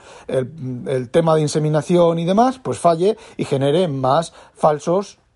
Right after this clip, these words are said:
más productos, mm, que no, que no cumplan las, las normas y las características de, de Apple, que se quieran te-, que quiera tener Apple. Bueno,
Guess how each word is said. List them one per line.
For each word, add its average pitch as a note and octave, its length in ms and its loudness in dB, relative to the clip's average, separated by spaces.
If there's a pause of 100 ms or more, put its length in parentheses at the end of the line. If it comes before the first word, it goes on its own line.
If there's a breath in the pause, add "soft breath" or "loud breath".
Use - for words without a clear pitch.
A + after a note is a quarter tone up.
(160)
más C3+ 300 -2
productos, E3 600 0
mm, C3+ 280 -10
que C3 160 -2
no, C3 260 -2
que D#3 80 -6
no C3 160 -4
cumplan D#3 380 0
las, B2+ 320 0 (320 loud breath)
las C3 240 0
normas F3+ 420 0
y D#3+ 60 -6
las C#3 120 0
características C3 1000 0
de, A#2+ 520 -4 (520 soft breath)
de C3 240 0
Apple, C3 280 -2
que - 120 -10
se - 100 -12
quieran A#2+ 260 -2
te-, B2+ 160 -6
que C3 120 -4
quiera C#3 240 2
tener B2+ 240 0
Apple. A2+ 260 -2 (380 loud breath)
Bueno, C3+ 240 -2